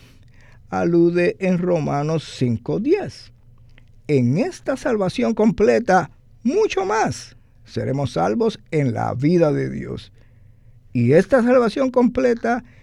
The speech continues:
es para todos los creyentes. Todos necesitamos la salvación completa.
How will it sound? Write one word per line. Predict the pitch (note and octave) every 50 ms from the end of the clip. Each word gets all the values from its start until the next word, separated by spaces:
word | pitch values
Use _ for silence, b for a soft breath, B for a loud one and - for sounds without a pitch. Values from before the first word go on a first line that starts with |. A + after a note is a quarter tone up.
| b b -
es | D#3+ E3 F3 - -
para | - - F3+ E3 D#3+ D3+ C#3+ C#3 C3+
todos | - - - - G3+ G#3 A3 A3 A3 A3+ G#3+ - G3
los | A#3 A3 A3 G3+ -
creyentes. | - - G#3 G#3 G#3 G3+ F#3+ G#3 B3+ C#4+ E4 D#4 - - - C4+ A3+ E3+ D3+ - - - - - _ - - b b b b b b b b b - -
Todos | - D4+ E4+ F4 F4 F4 D4+ A#3 - -
necesitamos | A#3 G3+ - - G#3 - G3+ G3 E3+ - - G3 F#3+ F#3+ E3+ F#3+
la | F3+ F#3 E3+
salvación | D3+ F3+ F#3+ F3+ E3+ D3+ - F#3+ F#3+ F3
completa. | D#3+ F3 E3+ C#3 - E3+ D#3+ D3+ D#3 D#3 D#3 C#3+ C3+ -